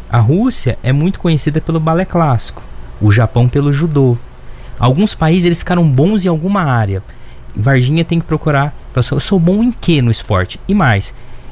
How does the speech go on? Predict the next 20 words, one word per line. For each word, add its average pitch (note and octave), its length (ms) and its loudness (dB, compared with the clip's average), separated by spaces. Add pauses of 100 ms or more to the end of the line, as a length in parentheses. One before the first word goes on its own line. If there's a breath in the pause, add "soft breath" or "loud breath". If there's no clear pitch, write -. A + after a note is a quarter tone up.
(220 loud breath)
n-, A#2 220 2 (100)
tem D3+ 120 2
um F#3 60 2
princípio C3+ 520 0
de A#2+ 80 0
marketing A#2+ 420 0
que C#3+ 80 0
a B2+ 60 4
gente B2+ 200 0
usa C3 100 2
o - 60 -4
seguinte: A2+ 380 -2 (480 loud breath)
você C3 280 2
vai G#3+ 120 2
brigar C#3+ 360 2
com D3+ 120 -2
alguém, A2+ 420 2
quem C3+ 220 2
é G2+ 40 2
grande? A2 500 0